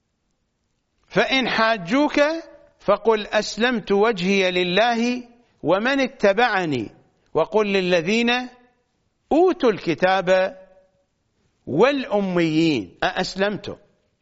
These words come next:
هناك مجموعة المسلمين الذين آمنوا بمحمد صلى الله عليه وآله، وهناك مجموعة الذين أوتوا الكتاب، وهناك مجموعة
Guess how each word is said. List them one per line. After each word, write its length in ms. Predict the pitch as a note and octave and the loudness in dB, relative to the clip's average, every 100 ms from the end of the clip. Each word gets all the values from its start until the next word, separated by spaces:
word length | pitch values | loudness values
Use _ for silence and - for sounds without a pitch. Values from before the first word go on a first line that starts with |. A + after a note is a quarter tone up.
| _ _ _ A2+ | _ _ _ -2
هناك 540 | E3+ F#3 F#3 F3 E3 - - - | 0 0 0 -2 -2 -12 -16 -4
مجموعة 560 | E3+ E3 A#3 A#3+ G#3+ G#3 | -4 0 0 2 0 0
المسلمين 960 | G3 F#3+ F#3 - F#3+ G3+ B3 C4 B3+ - _ F3+ | -2 0 -2 -2 0 2 2 2 -2 -8 _ -4
الذين 460 | F#3 F#3 F#3 A3+ | 0 0 0 0
آمنوا 720 | A3 G3 A#3 A#3+ A#3+ A#3+ A#3 A3+ - - | 0 0 -2 0 0 0 -2 -6 -10 -4
بمحمد 720 | F#3+ G3 A3+ A#3+ A3+ G#3 G3+ | 0 0 -2 -2 0 0 -2
صلى 320 | - F#3+ F3 | -2 -2 0
الله 360 | F3 F3 E3 D3 | 0 0 0 -2
عليه 340 | D3+ D3 C#3+ | -2 -2 -2
وآله، 460 | D3+ C#3+ C#3+ C3+ - _ _ _ _ - - | -2 -2 -6 -8 -16 _ _ _ _ -10 -2
وهناك 680 | D#3+ F#3+ B3+ C4 B3+ A#3 - - - - | 0 2 0 2 0 0 -6 -20 -20 -4
مجموعة 1040 | D3 G3+ F#3 A#3+ E4 A#3+ B3+ - A3+ A3+ - - F#3+ | -2 0 0 2 2 2 -2 0 0 -2 -6 -6 -4
الذين 500 | F#3+ G3 F#3+ B3 A#3 | 0 0 0 2 2
أوتوا 400 | G#3 B3 - F#3+ | 2 0 0 0
الكتاب، 680 | - E3+ E3+ D3+ D3+ - _ _ _ _ _ _ _ _ C3 | 0 0 0 0 -6 -20 _ _ _ _ _ _ _ _ -2
وهناك 720 | C#3+ E3 G#3 A3 A3 G#3+ - - _ - | 0 0 -2 0 0 0 -4 -20 _ -6
مجموعة 640 | D3 C#3+ D#3+ A3 F#3 F#3 | -4 -4 -2 0 0 -2